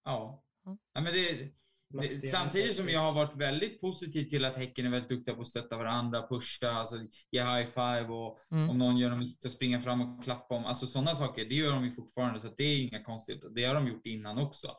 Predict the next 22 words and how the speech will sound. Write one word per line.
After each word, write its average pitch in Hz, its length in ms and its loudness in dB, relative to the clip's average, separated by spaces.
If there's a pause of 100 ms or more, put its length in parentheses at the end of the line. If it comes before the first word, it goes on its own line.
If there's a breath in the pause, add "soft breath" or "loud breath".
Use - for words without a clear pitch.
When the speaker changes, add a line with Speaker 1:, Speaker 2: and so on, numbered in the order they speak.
(100)
Speaker 2:
Mm. 165 300 2
Speaker 1:
Men 143 120 2
bara 147 300 4 (260)
kroppsspråket 180 840 -2
på 110 60 -4
en 107 80 -2
del 104 180 -6
spelare, 101 400 -4 (120)
individuellt. 151 1200 0
Speaker 2:
Mm. 170 200 -2 (320)
Mm. 160 140 -6 (220)
Speaker 1:
När, 135 400 -2
när 135 220 0
den 139 160 2
spelaren 143 340 -2
själv 127 440 -2
gör 107 180 -4
någonting, 98 360 -8
när 117 100 -2
den 123 180 0
spelaren 120 340 -4
själv 135 400 0